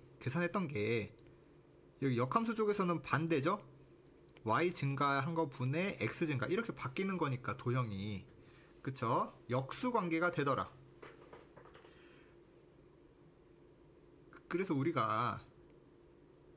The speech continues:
요 원래 점에서의 미분 계수를 알고 있다면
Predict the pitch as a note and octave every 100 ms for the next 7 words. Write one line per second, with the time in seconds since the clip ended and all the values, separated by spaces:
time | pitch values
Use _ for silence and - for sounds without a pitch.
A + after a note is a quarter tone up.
0 | - - - - - - - - B2+ -
1 | - - - - - - - - - -
2 | - C#3 C3+ F#3 G#3+ G#3 C3 D3 D#3+ E3
3 | D#3 E3+ B2 C3+ E3+ G3+ G3+ F#3+ - -
4 | B2+ B2 B2+ D3+ D#3 - B2+ E3+ C3+ -
5 | G#2 B2 E3+ C#3 G#2